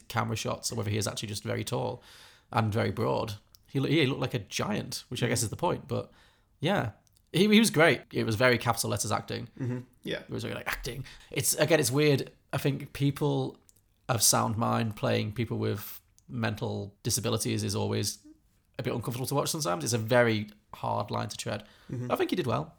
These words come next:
Speaker 1: Like,
Speaker 2: Mm-hmm.
Speaker 1: he, he
Speaker 2: Yeah.
Speaker 1: did it sensitively, and it was, yeah, he, he gave, he really gave you a sense that the character wasn't just this, you know, killing machine. You know, they really got a sense that the, you know, it humanized the character very well, and it made the whole, all the things that unraveled extra sad, I
Speaker 2: Yeah.
Speaker 1: guess. Yeah. It, it was, it was,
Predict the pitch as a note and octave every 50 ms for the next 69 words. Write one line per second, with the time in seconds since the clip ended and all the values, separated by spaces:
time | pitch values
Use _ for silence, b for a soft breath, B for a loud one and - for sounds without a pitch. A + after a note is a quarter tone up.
0 | - - C#3+ C#3 C3+ - D#3 D3+ C#3+ C#3+ C3 D3 C#3 C#3+ C#3 C#3 - B2 A2+ A2+
1 | - - G#2+ G#2 A#2 A#2+ B2+ A#2+ A2+ A#2 A#2+ A2 A2 G#2+ - - - b b b
2 | b b b b b - A3 B3 D#3 - D3+ E3 D#3+ E3+ D3 F3 F3 E3+ E3+ E3
3 | D#3 D3+ E3+ D#3+ D3+ C#3+ D3 C3+ B2+ C3 B2 A2+ - - A#2+ A2+ A#2 - - A2
4 | A#2 A2 - A#2 G#2+ A2+ A2 G#2 G#2+ G#2+ A#2 - - G#2+ - A#2 G#2+ - - -
5 | A2 G#2 G#2 G2+ G2+ A2 - _ _ - - C3+ A2+ A2+ G#2+ G#2+ G#2 - A2 G2+
6 | - G#2+ G#2+ A2 B2+ A#2+ A2+ G#2+ C3 C3+ B2+ C3+ C3+ B2+ A#2 A#2 G#2+ - A2+ -
7 | - A2 A2 B2 - - A2 A2 A2+ A2+ G#2 G#2+ A#2 B2 A2 G#2 G2+ G2+ - B2+
8 | B2+ C3 - D3+ D3 C#3 B2+ A#2+ A2+ G#2 - A#2 - - A2 A2 - A2 G2+ G#2+
9 | G#2+ G#2+ G#2+ G#2+ G2 G#2+ G#2+ - A#2 A2+ G#2 G#2 - - A2+ A2+ A2 G#2 G#2 A2
10 | A2 G2 - - - A#2 - - B2 A#2 A#2 A2 - A#2 G#2+ G2 - - A2 A2
11 | G#2+ F#2+ G2+ G#2 - - - b b b b - - - - - - - - G2
12 | F#2+ - - - _ - A#2 - - C#3+ C#3 - - - - - A#2+ A2 B2+ A#2
13 | - C#3 C#3+ D3 F3 F3+ F#3+